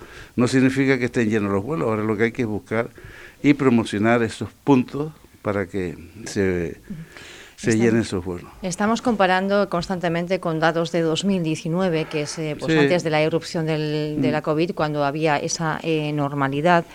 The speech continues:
Speaker 1: Mm.
Speaker 2: Pero realmente, em, se está consiguiendo también, eh, esos números en cuanto a la actividad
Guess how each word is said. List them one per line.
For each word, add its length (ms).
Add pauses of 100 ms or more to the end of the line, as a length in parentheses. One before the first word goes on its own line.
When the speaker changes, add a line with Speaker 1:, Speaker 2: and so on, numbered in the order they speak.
(120)
Speaker 1:
Mm. 140 (200)
Speaker 2:
Pero 260
realmente, 920
em, 600
se 180
está 260
consiguiendo 640
también, 480 (380)
eh, 520
esos 320
números 500
en 200
cuanto 500
a 260
la 120
actividad 680